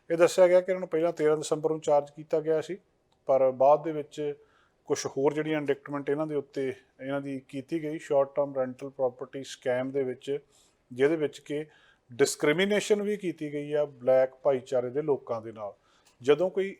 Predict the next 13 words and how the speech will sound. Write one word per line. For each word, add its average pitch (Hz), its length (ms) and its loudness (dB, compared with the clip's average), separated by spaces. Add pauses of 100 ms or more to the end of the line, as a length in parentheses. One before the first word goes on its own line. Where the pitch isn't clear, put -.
Airbnb, 180 480 -2
ਆਪਾਂ 175 180 0
ਸਾਰੇ 175 220 -2
ਜਾਣਦੇ 143 380 -6
ਹਾਂ 156 80 -8
ਕਿ 160 80 -10
ਜਿਸ 139 220 -6
ਤਰੀਕੇ 143 320 -12
ਨਾਲ 143 140 -6
ਸ਼ਾਰਟ 131 340 -4
ਟਰਮ 139 220 -6
ਰੈਂਟਲ 131 680 -6 (100)
ਇਹ 120 360 -10